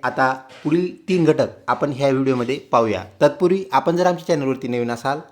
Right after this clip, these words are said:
तर कृपया या चॅनलला सबस्क्राईब करा, तसेच व्हिडिओ आवडल्यास नक्कीच मित्रपरिवारामध्ये शेअर करा, जेणेकरून त्यांनाही बीएड सीईटीचे प्रिपरेशन करण्यासाठी मदत होईल.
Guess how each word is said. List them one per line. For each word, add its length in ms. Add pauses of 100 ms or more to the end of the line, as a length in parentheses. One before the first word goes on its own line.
(120)
तर 100
कृपया 320
या 100
चॅनलला 340 (160)
सबस्क्राईब 380
करा, 280 (240)
तसेच 400
व्हिडिओ 220
आवडल्यास 380
नक्कीच 400 (100)
मित्रपरिवारामध्ये 760 (120)
शेअर 300
करा, 260 (440)
जेणेकरून 520 (420)
त्यांनाही 400
बीएड 260
सीईटीचे 460 (200)
प्रिपरेशन 480
करण्यासाठी 560 (340)
मदत 320
होईल. 260